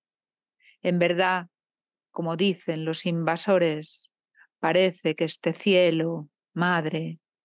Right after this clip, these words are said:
solo sabe alimentarse de sus propios hijos. Pero también hemos de creer, invasores, que los misiles tienen sello de profecía,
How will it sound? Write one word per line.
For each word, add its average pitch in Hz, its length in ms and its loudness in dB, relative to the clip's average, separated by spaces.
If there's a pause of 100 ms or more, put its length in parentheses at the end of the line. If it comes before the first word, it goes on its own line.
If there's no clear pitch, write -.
(140)
solo 165 320 2
sabe 170 440 2
alimentarse 160 920 -2
de 160 100 -2
sus - 220 -4
propios 165 500 2
hijos. 165 540 -2 (1800)
Pero 185 200 4
también 196 440 4
hemos 214 340 4
de 185 140 2
creer, 208 380 2 (440)
invasores, 185 1080 2 (260)
que 196 100 2
los 202 180 4
misiles 208 680 2
tienen 214 500 2
sello 226 500 2
de 185 100 2
profecía, 196 920 -2